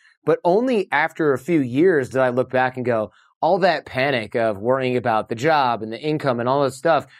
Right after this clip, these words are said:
it worked out because we survived. But even if we hadn't survived, I probably wouldn't have looked at that as some sort of crisis,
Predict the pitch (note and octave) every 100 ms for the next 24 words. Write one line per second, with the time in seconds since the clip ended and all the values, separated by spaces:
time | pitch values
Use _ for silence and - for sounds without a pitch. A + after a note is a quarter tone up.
0 | _ _ - D#3+ E3+ F#3+ G3+ - F#3 -
1 | D3 C#3+ - C#3+ D3 C#3+ B2 C3 A2+ C3
2 | D3+ A#2+ A2 F#2+ - _ - D3 E3+ G3
3 | F#3+ C3+ C3+ A#2 A#2+ D3 C#3+ E3 D3 D3+
4 | E3 F3+ D3+ B2+ B2 D3 C#3+ C#3+ C3+ A2
5 | B2 A#2+ A2+ G2+ A#2 A#2 - A2 G#2 -
6 | A#2 - A2 G2 - A#2 A2+ A2+ G#2+ F#2
7 | -